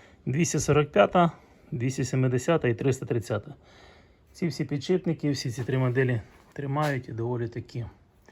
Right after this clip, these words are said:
добре. Передбачено, е,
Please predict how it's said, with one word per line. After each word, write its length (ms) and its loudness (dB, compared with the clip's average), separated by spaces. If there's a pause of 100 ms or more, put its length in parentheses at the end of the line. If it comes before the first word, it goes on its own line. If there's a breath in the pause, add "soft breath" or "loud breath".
(880 soft breath)
добре. 540 2 (840 loud breath)
Передбачено, 720 2 (1900 loud breath)
е, 460 6